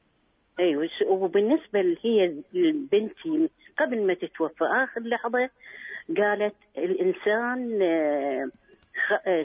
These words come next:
شو اسمه، خائن"، هيك، يعني هيك جملة قالتها قبل ما، آه، يعني الواحد تروح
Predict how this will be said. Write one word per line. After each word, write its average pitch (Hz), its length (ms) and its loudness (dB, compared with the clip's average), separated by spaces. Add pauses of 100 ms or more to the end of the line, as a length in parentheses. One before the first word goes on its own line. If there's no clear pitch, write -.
شو 208 60 2
اسمه، 151 420 -2 (600)
خائن"، 196 640 2 (400)
هيك، 160 400 -2 (100)
يعني 165 260 -4
هيك 196 360 -4
جملة 139 440 -2 (760)
قالتها 156 560 -2 (100)
قبل 254 280 0
ما، 175 240 0
آه، 117 840 -10
يعني 160 280 0
الواحد 160 320 -2
تروح - 380 -2